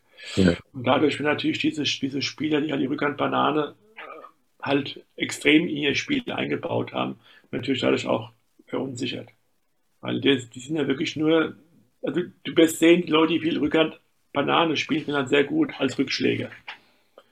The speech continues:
Speaker 2: Aber wenn sie dann, äh, wenn sie aber dann die Rückhand-Banane aus dem Spiel rausgenommen kriegen, dann haben sie schon wieder ein bisschen ein Problem. Ihr, ihr System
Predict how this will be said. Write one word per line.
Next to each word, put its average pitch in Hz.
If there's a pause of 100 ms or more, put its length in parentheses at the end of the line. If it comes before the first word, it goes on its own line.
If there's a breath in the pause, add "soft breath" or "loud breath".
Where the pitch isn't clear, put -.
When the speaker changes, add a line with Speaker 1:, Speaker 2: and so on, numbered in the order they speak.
(400 soft breath)
Speaker 2:
Aber 131
wenn 143
sie 139
dann, 143
äh, 135
wenn 139
sie 151
aber 135
dann 139
die 131
Rückhand-Banane 139
aus 131
dem 135
Spiel 156
rausgenommen 147
kriegen, 113 (640 loud breath)
dann 127
haben 131
sie 127
schon 120
wieder 120
ein 117
bisschen 120
ein 143
Problem. 120
Ihr, 120 (320)
ihr 120
System 120